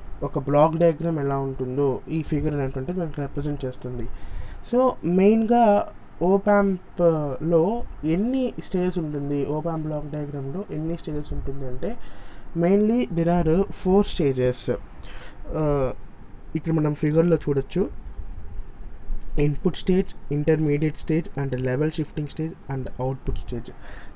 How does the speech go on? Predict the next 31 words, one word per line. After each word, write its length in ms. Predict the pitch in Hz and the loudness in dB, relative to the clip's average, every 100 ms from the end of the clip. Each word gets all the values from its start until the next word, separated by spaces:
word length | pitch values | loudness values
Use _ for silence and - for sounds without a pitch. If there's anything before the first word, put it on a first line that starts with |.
| 139 | -2
There 80 | |
are, 240 | 143 139 123 | 0 0 -2
uh, 500 | 113 - 123 120 117 | -4 -6 -4 -2 -2
four 600 | - - 160 165 160 143 | -4 0 2 2 2 0
main 160 | 151 | -2
stages 480 | 156 - 131 123 185 - - - - - - - | -2 -4 -4 -2 -2 -4 -8 -8 -8 -8 -8 -2
present 300 | 160 156 156 147 | 2 2 2 0
in 100 | 165 | 0
the 100 | 165 | 0
block 280 | 139 139 131 131 | 0 -2 -2 -2
diagram 380 | 127 127 120 120 | -2 -2 -4 -2
of 140 | 120 | -2
an 60 | 170 - | -4 -4
op 160 | 131 123 | -6 -6
amp. 260 | 117 - - - - - | -6 -6 -8 -8 -8 0
So, 20 | 104 | 0
ఒక్కొక్క 800 | 104 147 156 170 - 175 165 165 | 2 0 0 -2 0 2 4 2
స్టేజ్ 400 | - 165 165 147 | 0 0 0 0
గురించి 480 | 160 156 151 180 | -2 -2 -2 -2
మనము 480 | 170 151 143 139 131 | -2 -2 -2 -4 -4
నేరుగా 320 | 131 143 143 | -4 -4 -2
డిస్కస్ 480 | 151 135 - 147 - | -2 -4 -6 -6 -6
చేసుకుందాము. 800 | 127 - 123 120 120 208 - - - - - - - - - - - | -8 -6 -8 -6 -6 -4 -6 -6 -8 -12 -14 -14 -14 -14 -14 -12 -2
So, 60 | 220 | -2
ఫస్ట్ 520 | - 196 - - 240 | 0 -2 -2 -2 2
ఇన్‌పుట్ 600 | 202 196 170 165 190 190 | 2 2 -2 -2 0 -2
స్టేజ్. 260 | - 139 131 | -2 -4 -4
So, 200 | - 175 | -4 -2
ఇన్‌పుట్ 600 | 165 180 - 254 214 - | -2 -4 -4 -2 -2 -2
స్టేజ్కి 580 | - 165 147 156 208 | 0 0 0 -2 -2
మనము 440 | 196 160 165 175 | 0 0 0 -2